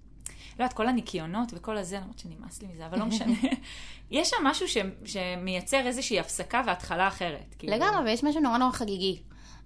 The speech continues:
Speaker 1: כן,
Speaker 2: אה,
Speaker 1: כן.
Speaker 2: ו-, ואני גדלתי בבית שתמיד גם, גם ראש השנה, גם פסח, יש איזשהו טקס כזה שנותנים ברכה על השנה החדשה,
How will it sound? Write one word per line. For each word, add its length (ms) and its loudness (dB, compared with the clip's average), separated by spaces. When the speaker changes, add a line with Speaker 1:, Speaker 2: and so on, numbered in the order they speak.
Speaker 1:
כן, 60 0
Speaker 2:
אה, 540 2
Speaker 1:
כן. 180 -2
Speaker 2:
ו-, 380 2
ואני 260 4
גדלתי 320 4
בבית 400 2
שתמיד 460 -4
גם, 220 0
גם 200 2
ראש 120 -6
השנה, 280 -6
גם 220 -6
פסח, 360 -2
יש 100 -8
איזשהו 340 -8
טקס 340 0
כזה 260 -4
שנותנים 440 -8
ברכה 580 4
על 80 4
השנה 320 -4
החדשה, 840 4